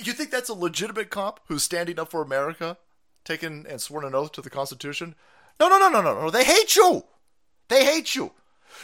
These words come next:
Your local police officer in a small conservative town, probably not insane.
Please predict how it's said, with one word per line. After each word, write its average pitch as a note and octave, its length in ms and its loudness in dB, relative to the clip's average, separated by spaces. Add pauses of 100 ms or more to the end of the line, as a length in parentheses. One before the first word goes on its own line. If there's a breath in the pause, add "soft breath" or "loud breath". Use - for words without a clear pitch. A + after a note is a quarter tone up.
Your E4 200 6
local C#4 480 0
police D3 400 -6
officer A#2 680 -6 (340 soft breath)
in F#3 200 -6
a E3 100 0
small G3+ 440 -4
conservative D#3+ 640 -6
town, F3 400 -6 (1120)
probably D4+ 680 4
not A#3+ 240 2
insane. F3+ 440 -4